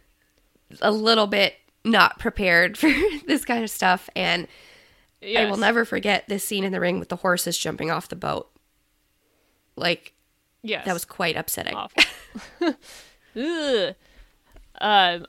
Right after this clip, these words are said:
Speaker 2: I put the Alien Crossing Road from Signs that I just talked about. Um, and then a, s-, a couple that were on Nicole's list, Paranormal Activity, the first one. Obviously, I did not watch anymore.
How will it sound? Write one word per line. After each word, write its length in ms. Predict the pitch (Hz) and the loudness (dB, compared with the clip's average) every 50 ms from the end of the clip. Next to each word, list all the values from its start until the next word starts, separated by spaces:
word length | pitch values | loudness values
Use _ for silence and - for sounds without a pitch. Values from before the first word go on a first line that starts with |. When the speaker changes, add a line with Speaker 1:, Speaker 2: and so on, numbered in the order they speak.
| - | -2
Speaker 2:
I 80 | - 196 | 0 0
put 240 | 196 - 220 208 - | 0 -2 -6 -6 -6
the 100 | 226 262 | -4 -2
Alien 240 | 302 311 208 208 214 | -2 -2 -2 -2 -4
Crossing 480 | - - 226 220 226 226 - 247 233 226 | -4 -2 -2 -2 -2 -2 -4 -8 -6 -4
Road 200 | 220 208 214 220 | -4 -4 -6 -6
from 200 | - 254 254 262 | -4 -6 -6 -4
Signs 720 | - - 190 165 165 175 240 320 392 403 - - - _ _ _ _ _ _ _ _ _ _ _ _ _ _ _ _ _ _ - | -2 -2 -4 -4 -4 -8 -8 -10 -10 -12 -14 -16 -18 _ _ _ _ _ _ _ _ _ _ _ _ _ _ _ _ _ _ -6
that 100 | 214 196 | -4 -4
I 60 | 185 | -4
just 120 | 202 - | -4 -6
talked 220 | - 214 180 190 - | -6 -6 -6 -6 -6
about. 400 | 185 190 185 190 208 233 - - | -6 -4 -2 -2 -2 -4 -6 -8
Um, 360 | 196 190 180 175 175 185 196 _ _ _ _ _ _ _ _ _ _ _ _ _ _ _ _ _ _ _ - | -8 -8 -8 -8 -10 -12 -16 _ _ _ _ _ _ _ _ _ _ _ _ _ _ _ _ _ _ _ -12
and 100 | - 220 | -10 -8
then 140 | 208 202 202 | -8 -8 -8
a, 120 | 170 123 - _ _ - | -8 -10 -10 _ _ -20
s-, 200 | - - - - - | -20 -20 -20 -20 -20
a 60 | - | -12
couple 260 | - 226 208 202 214 | -10 -8 -8 -6 -4
that 100 | 208 196 | -4 -2
were 100 | 180 196 | -2 -2
on 160 | 185 185 196 202 | -2 -2 -4 -6
Nicole's 360 | 190 - - 202 190 196 202 | -8 -8 -8 -8 -8 -8 -6
list, 500 | 190 185 180 175 190 - - - - - | -4 -4 -2 -2 -2 -4 -6 -12 -14 -12
Paranormal 480 | - 196 185 185 185 190 190 202 202 | -8 -6 -6 -6 -6 -6 -4 -4 -4
Activity, 460 | 202 202 - 226 202 220 214 220 220 240 | -4 -4 -6 -8 -8 -8 -6 -8 -8 -8
the 140 | 233 247 | -8 -10
first 320 | 233 - 202 180 - - 196 | -10 -10 -10 -10 -10 -10 -10
one. 160 | 185 175 185 | -10 -10 -10
Obviously, 520 | 185 - - - - 185 190 - 175 180 | -10 -12 -12 -12 -12 -12 -14 -14 -14 -14
I 60 | 185 180 | -14 -14
did 140 | - - | -14 -16
not 260 | - - - - - - | -16 -16 -16 -18 -18 -20
watch 220 | - - - - | -20 -20 -20 -20
anymore. 340 | - - - 220 226 220 | -18 -16 -16 -16 -18 -20